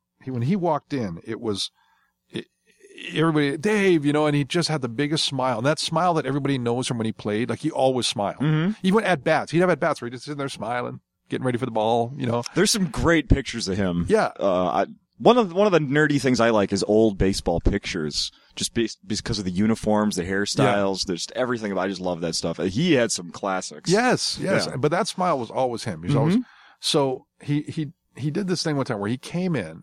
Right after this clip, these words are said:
Speaker 1: and everybody said, "Dave," and he looks and he sees me sitting with a bunch of comics, and he comes up and he does the handshake hug thing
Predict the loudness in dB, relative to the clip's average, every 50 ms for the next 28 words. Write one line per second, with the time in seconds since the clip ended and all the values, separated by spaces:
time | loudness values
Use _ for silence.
0 | -18 -10 -6 -6 -4 -4 -4 -6 -6 -6 -8 -4 -2 0 0 0 0 -2 -2 -4
1 | -2 -4 -2 -2 -2 -2 -2 -2 -4 -6 -6 -6 -6 -4 -4 -2 -2 -2 0 0
2 | -2 -2 -2 -2 -4 -4 -4 -4 -4 -6 -6 -6 -8 -10 -8 -6 -6 -6 -6 -6
3 | -8 -14 -20 -20 -20 _ _ _ _ _ -20 -12 -8 -6 -6 -4 -2 -2 -2 0
4 | 0 0 0 0 0 -2 -4 _ _ _ _ _ _ -10 -8 -8 -6 -2 -2 0
5 | 0 -2 -2 -4 -4 -4 -4 -6 -6 -4 -4 -4 -4 -6 -6 -6 -4 -4 -4 -6
6 | -8 -8 -8 -8 -8 -10 -12